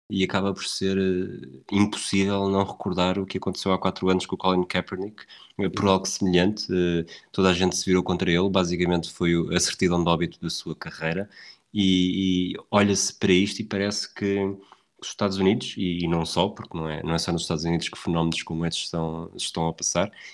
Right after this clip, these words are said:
Speaker 1: e nem é preciso olhar para muito longe, eh, que se perdeu quatro anos de um, de um trabalho que já podia ter sido feito, de uma, de um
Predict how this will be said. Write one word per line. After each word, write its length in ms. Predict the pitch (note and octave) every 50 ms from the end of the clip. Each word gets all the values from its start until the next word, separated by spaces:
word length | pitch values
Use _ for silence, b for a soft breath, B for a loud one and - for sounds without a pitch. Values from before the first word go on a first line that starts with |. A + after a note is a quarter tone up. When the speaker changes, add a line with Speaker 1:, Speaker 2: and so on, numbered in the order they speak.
| B B
Speaker 1:
e 60 | - F2
nem 120 | E2+ E2
é 40 | D#2+
preciso 240 | - - F#2 E2+ E2+
olhar 160 | D#2+ E2 E2+
para 140 | E2+ - D#2
muito 260 | D#2+ E2+ E2 D#2+ E2+
longe, 300 | D#2+ D#2+ F#2 F#2+ - B B B B B B _ -
eh, 320 | G2 F#2+ F#2 - - - -
que 60 | -
se 140 | - - -
perdeu 300 | - G#2+ F#2+ G#2+ G#2+ G#2+
quatro 480 | - - - A#2+ A#2+ - - A2 F#2+ G2
anos 400 | F#2+ G2+ G#2+ A#2+ B2 A#2+ - -
de 160 | A#2 G#2+ G#2+
um, 160 | G#2+ G#2+ G#2+ G2+
de 60 | G#2+
um 140 | A2 A2 G#2+
trabalho 300 | A2 G#2+ G#2+ G#2+ G#2 G#3+
que 100 | - G#2
já 80 | G#2
podia 160 | - - G#2
ter 100 | G2 -
sido 220 | F#3+ - F#2 - -
feito, 420 | - - F#2 G2+ G#2+ - - -
de 100 | F#2+ F#2
uma, 480 | F#2+ F#2+ F#2 F#2 F2+ F2+ F2+ F#2 F#2+ F#2+
de 140 | F#2+ F#2 F#2
um 400 | F#2 F#2 F2+ F2 F2 E2+ E2